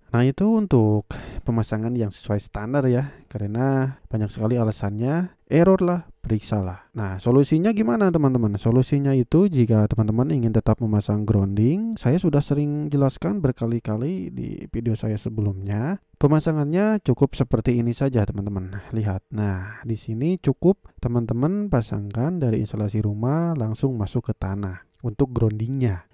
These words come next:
Dan dari K W H meter di sini pasangkanlah I L C B. Karena I L C B ini nanti untuk memproteksi perbedaan arus masuk dan arus keluar.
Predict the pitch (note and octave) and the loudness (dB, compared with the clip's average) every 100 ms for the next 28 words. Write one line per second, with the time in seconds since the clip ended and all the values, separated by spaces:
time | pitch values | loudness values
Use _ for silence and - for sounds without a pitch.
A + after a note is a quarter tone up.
0 | _ A2+ D#3 G#3 E3 A#2+ A#2+ - A2 G#2+ | _ 0 2 2 0 2 0 0 0 0
1 | G2+ G#2+ G2+ A2+ G#2+ A2 G2 A2 A#2+ E3+ | -2 -4 -4 -4 -2 -4 -2 -4 0 0
2 | F#3+ F#3+ A2+ - G#2+ - D3 C#3 A#2+ - | -2 -2 -4 -4 -6 -4 -2 -2 -2 -4
3 | F3+ - A#2 G#2+ G#2 F#2+ - - G#2+ G#2 | -6 -6 -4 -4 -4 -6 -12 -8 -4 0
4 | C3 A2 G2+ A2 G#2+ A#2 C#3+ A2+ G#2 C3 | 2 2 0 -2 -2 -2 -2 -2 -2 -2
5 | C3 A#2+ D#3 D#3 D#3 C#3+ C#3+ D3 F#3+ A3 | 0 0 -2 0 0 0 -2 -2 0 0
6 | A#3 - _ _ F3 F3 E3+ F3 F3+ F3 | -2 -4 _ _ 4 6 6 6 4 4
7 | F#3 - D3 - D#3+ C#3+ A#2+ A2+ - - | 2 2 0 2 0 2 2 2 0 0
8 | A#2+ B2+ G#2 G2+ | 2 4 4 0